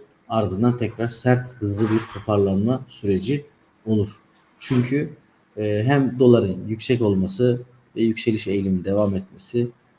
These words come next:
hem, e, enflasyonun yüksek olması ve yüksek seyrinin devam edecek olması, e, piyasada düşüşü sınırlı tutar ve yükselişleri daha güçlü hale getirir.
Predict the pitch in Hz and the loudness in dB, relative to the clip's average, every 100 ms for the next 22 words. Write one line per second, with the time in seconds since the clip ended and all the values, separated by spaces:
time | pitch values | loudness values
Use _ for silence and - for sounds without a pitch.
0 | _ 127 131 123 123 - - - 101 101 | _ 0 2 0 -4 -16 -20 -8 -6 -4
1 | 113 120 123 123 120 113 120 113 110 - | 2 2 4 2 2 2 2 2 0 -4
2 | - - 104 104 - 120 117 104 101 - | -12 -16 -10 -8 -4 -2 -2 -2 -2 -4
3 | 120 104 98 98 - 117 - 104 98 95 | -4 -2 -6 -8 -8 -8 -6 -4 -4 -2
4 | 95 90 95 101 101 87 80 80 85 85 | -6 -6 -2 0 0 -2 -6 -14 -16 -20
5 | - - 143 - _ _ _ _ _ _ | -20 -6 -6 -6 _ _ _ _ _ _
6 | 92 92 92 92 92 95 98 101 - - | -12 -12 -12 -12 -12 -12 -16 -18 -20 -20
7 | _ _ _ _ _ 123 113 110 101 123 | _ _ _ _ _ 4 4 4 2 2
8 | 107 104 98 101 104 - 127 123 - _ | 0 -6 -8 -6 -6 0 -2 -2 -10 _
9 | _ _ _ _ _ _ _ _ _ _ | _ _ _ _ _ _ _ _ _ _
10 | _ _ _ - - 107 104 107 104 - | _ _ _ -12 -2 2 2 2 -2 -6
11 | 104 101 107 104 104 104 101 95 - 101 | -6 -4 -4 -2 -2 -4 -4 -4 -4 -4
12 | 110 101 95 92 - 101 92 101 92 - | -2 -2 -2 -4 -4 -4 -2 -2 -4 -6
13 | 85 | -6